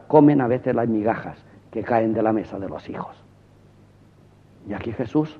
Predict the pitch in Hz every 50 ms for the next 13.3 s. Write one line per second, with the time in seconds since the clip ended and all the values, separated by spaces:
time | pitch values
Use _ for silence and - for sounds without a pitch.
0 | - - - 117 104 104 101 98 - 113 - - 85 82 80 78 - - - -
1 | - 101 98 98 98 101 104 104 104 113 113 - - - - - - - - -
2 | - - - - - - - - - - - - 98 110 104 - 143 165 185 170
3 | - - - - - - 123 123 131 139 127 127 127 - - 131 - - - -
4 | - - - - - - - - - - - - - - - - - - - -
5 | - - - - - - - - - - - 107 110 104 - - 139 151 160 180
6 | 165 - - - 123 120 123 123 123 123 120 131 131 123 - 143 120 123 143 175
7 | 208 220 202 - - - - - - 139 135 131 131 120 - 127 127 123 113 131
8 | 175 185 180 185 180 - - - - - 147 151 165 175 180 170 - 180 156 -
9 | 139 131 117 - - - - 135 135 139 123 120 104 101 101 87 - - - -
10 | - - - 135 131 135 147 165 165 - - 156 151 151 151 - 156 151 165 185
11 | 208 214 208 175 156 147 139 120 - - 113 104 101 110 123 151 180 185 - -
12 | - - - - - 127 123 120 117 - 120 117 110 - 135 135 131 127 123 117
13 | 110 110 90 - -